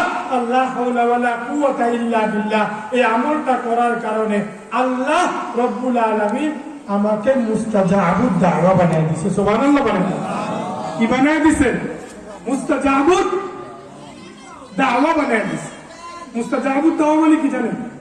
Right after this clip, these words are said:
মুস্তাজাবুদ দাওয়া, যেই দোয়া করে ওইটা কবুল হয়, যেই দোয়া করে ওই দোয়াই কবুল হয়। যখন এটা বলছেন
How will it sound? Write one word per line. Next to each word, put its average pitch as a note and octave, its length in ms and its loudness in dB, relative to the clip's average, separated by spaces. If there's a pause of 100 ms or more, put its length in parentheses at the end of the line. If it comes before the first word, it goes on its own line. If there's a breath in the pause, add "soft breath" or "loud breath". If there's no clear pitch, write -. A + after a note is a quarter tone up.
(260)
মুস্তাজাবুদ A#3+ 720 -4
দাওয়া, G#3+ 340 0 (320)
যেই B3 220 2
দোয়া A#3+ 340 2
করে B3 220 4
ওইটা G3+ 140 4
কবুল F3+ 320 2
হয়, - 200 -4 (1900)
যেই G#3 160 4
দোয়া A#3 240 4
করে C#4+ 580 2 (280)
ওই B3+ 120 2
দোয়াই C#4 360 2
কবুল A3 240 2
হয়। F3+ 200 2 (260)
যখন C#4 280 4
এটা C4 280 2
বলছেন A3+ 480 4